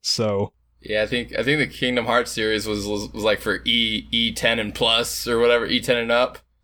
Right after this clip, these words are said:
Speaker 2: uh, was, was
Speaker 1: Yeah.
Speaker 2: kind of the demographic it was targeting, and, like, now all the people that played the original one are, like, you know, getting married and having kids and all that shit.
Speaker 1: We're in our twenties and thirties. Like, for the love of God, we wanna play
Speaker 2: <laughs>
Speaker 1: this game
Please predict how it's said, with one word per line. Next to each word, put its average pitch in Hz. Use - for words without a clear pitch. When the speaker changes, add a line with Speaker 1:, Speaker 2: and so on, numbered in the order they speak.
Speaker 2:
uh, 110
was, 107
was -
Speaker 1:
Yeah. 98
Speaker 2:
kind 110
of 120
the 113
demographic 117
it 127
was 117
targeting, 120
and, 107
like, 95
now 110
all 110
the 110
people 110
that 98
played 110
the 104
original 104
one 101
are, 98
like, 95
you 98
know, 90
getting 101
married 104
and 98
having 104
kids 101
and 98
all 98
that 104
shit. -
Speaker 1:
We're 123
in 165
our 165
twenties 165
and 139
thirties. 110
Like, 110
for -
the 127
love 147
of 123
God, 107
we 131
wanna 147
play 151
Speaker 2:
<laughs> -
Speaker 1:
this 131
game 117